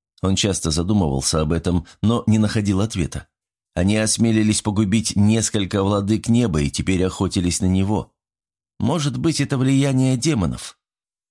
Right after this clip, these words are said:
Артём спустился с башни в поисках своей жены Дионисии.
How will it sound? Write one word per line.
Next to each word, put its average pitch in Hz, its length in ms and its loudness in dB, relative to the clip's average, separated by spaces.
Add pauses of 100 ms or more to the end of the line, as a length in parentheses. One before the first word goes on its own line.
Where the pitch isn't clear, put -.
Артём 110 380 0
спустился 151 580 0
с 110 80 0
башни 120 360 0
в 98 120 -4
поисках 104 460 0
своей 95 340 2
жены 87 280 2
Дионисии. 71 760 -2